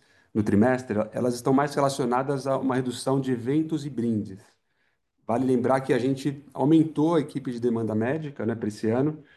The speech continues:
é, pra fazer frente ao, ao crescimento do portfólio com os novos lançamentos. Então, e também estamos aumentando aqui o número de visitas remotas como parte do plano aqui de, de crescimento no, na unidade de prescrição aqui da companhia. Então,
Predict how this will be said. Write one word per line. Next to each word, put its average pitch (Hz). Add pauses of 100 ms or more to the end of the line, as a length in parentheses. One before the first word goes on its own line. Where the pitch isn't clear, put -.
(340)
é, 110
pra 117
fazer 123
frente 127
ao, 113
ao 110
crescimento 123
do 117
portfólio 123
com 123
os 110
novos 113
lançamentos. 117 (600)
Então, 127
e 123
também 123
estamos 143
aumentando 131
aqui 131
o 131
número 127
de 127
visitas 123
remotas 120
como 117
parte 120
do 117
plano 113
aqui 107
de, 107
de 107
crescimento 117 (440)
no, 113
na 113
unidade 117
de 117
prescrição 117
aqui 120
da 110
companhia. 113
Então, 127